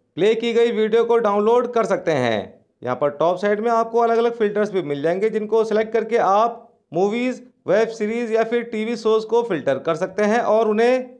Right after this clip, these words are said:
फिल्टर करके प्ले कर सकते हैं। इसके बाद दोस्तों यहाँ पर नेक्स्ट टैब दिया गया है गेम्स। गेम्स टैब पर आप जैसे ही क्लिक करेंगे इस तरह से आपके सामने कई अलग-अलग तरह के इंटरेस्टिंग गेम्स की लिस्ट आ जाएगी। तो गाइस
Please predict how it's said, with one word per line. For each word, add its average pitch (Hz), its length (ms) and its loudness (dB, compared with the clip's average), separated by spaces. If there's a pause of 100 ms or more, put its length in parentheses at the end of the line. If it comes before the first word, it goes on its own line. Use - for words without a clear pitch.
(240)
फिल्टर 185 280 0
करके 233 320 0
प्ले 233 320 2
कर 247 200 0
सकते 180 280 0
हैं। 117 480 -2 (720)
इसके 156 180 -6
बाद 240 160 0
दोस्तों 262 280 -2
यहाँ 254 120 0
पर 247 180 -2
नेक्स्ट 226 280 -4
टैब 226 180 -2
दिया 185 260 0
गया 175 220 -2
है 226 220 -2
गेम्स। 143 380 -4 (360)
गेम्स 208 280 -2
टैब 220 220 -2
पर 220 100 0
आप 208 240 2
जैसे 127 240 -2
ही 185 80 -8
क्लिक 233 220 -6
करेंगे 247 320 0
इस 254 140 -2
तरह 247 140 0
से 240 120 -2
आपके 208 280 0
सामने 233 480 0 (460)
कई 220 160 0
अलग-अलग 247 400 0
तरह 233 160 0
के 247 160 0
इंटरेस्टिंग 233 480 -4
गेम्स 214 260 -2
की 208 120 -2
लिस्ट 175 260 -4
आ 120 120 0
जाएगी। 151 220 -4
तो 185 80 -2
गाइस 226 380 -2